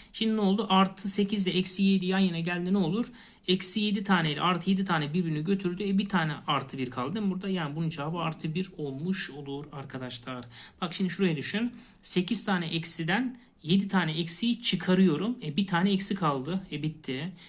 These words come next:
E, şimdi bir de şurada ne var? Artı beş var. Şimdi eksi bir, bir tane eksi pulla beş tane artı pul yan yana gelirse ne olur? Bak bir tane artı pulla, e, bir tane eksi pulla beş tane eksi pul yan yana gelirse ne olur? Şunla şu gider.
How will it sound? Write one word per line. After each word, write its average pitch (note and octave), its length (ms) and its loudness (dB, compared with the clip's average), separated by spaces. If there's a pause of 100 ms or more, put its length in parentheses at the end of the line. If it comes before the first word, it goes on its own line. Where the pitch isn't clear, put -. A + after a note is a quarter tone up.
(160)
E, D#3+ 60 -2
şimdi E3+ 260 -2
bir E3 80 -6
de E3+ 100 -2
şurada E3 260 -4
ne E3+ 140 -4
var? F#3 160 -4
Artı E3 380 -2
beş D3 300 -2
var. B2+ 360 -8 (340)
Şimdi F3 220 -4
eksi F#3 420 2
bir, G3 240 0
bir A3+ 120 0
tane F#3 220 4
eksi F3+ 360 -2
pulla F#3+ 380 0
beş G3+ 220 4
tane F3 200 -2
artı E3+ 360 -4
pul D#3 160 -4
yan F3 140 0
yana F3 140 -2
gelirse F3 420 0
ne F#3 40 0
olur? F#3 280 -2 (440)
Bak C3+ 180 -10
bir F3+ 100 -6
tane D3 220 -6
artı C#3+ 400 -8
pulla, F3 460 -6 (200)
e, C#3 340 -4
bir F#3 80 0
tane D#3+ 240 2
eksi D#3+ 320 -4
pulla D3+ 460 -4 (360)
beş G3+ 260 2
tane D#3 320 -4
eksi F3 400 -4
pul C#3 220 -8
yan E3+ 100 -2
yana E3 160 0
gelirse F3 380 -2
ne F#3 40 2
olur? F#3 260 -2
Şunla F#3 320 0
şu - 140 2
gider. F3+ 320 -2